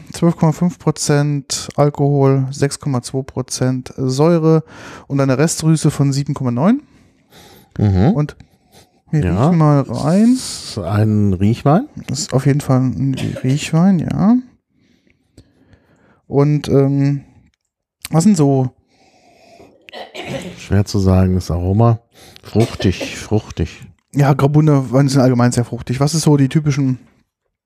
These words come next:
Speaker 1: Aromen eines Burgunders?
Speaker 2: Tja. Also, ich habe jetzt grad schon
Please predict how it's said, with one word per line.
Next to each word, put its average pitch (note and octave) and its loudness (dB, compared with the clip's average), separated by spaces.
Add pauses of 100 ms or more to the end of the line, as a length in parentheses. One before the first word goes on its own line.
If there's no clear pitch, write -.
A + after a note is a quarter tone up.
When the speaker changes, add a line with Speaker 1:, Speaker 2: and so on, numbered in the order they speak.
(280)
Speaker 1:
Aromen C3 2
eines A#2+ -2 (460)
Burgunders? - -12 (760)
Speaker 2:
Tja. - -8 (1900)
Also, G#2+ 0 (120)
ich A2 -2
habe A2+ 2
jetzt A2 0
grad A2+ 2
schon G2+ 0